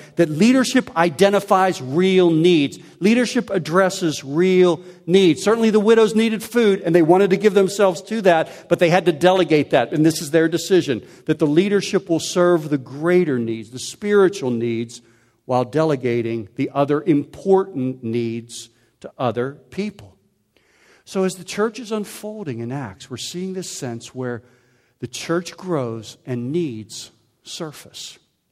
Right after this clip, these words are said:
And then there's the third, and this is my final point, that as the church grows, methods change. Methods change. So the undercurrent that runs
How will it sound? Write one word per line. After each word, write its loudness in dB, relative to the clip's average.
And -4
then 0
there's -4
the -12
third, -2
and -6
this -8
is -16
my -4
final -4
point, -10
that -6
as 0
the -6
church -6
grows, -2
methods -4
change. -10
Methods -2
change. -10
So 0
the -2
undercurrent 0
that -6
runs 0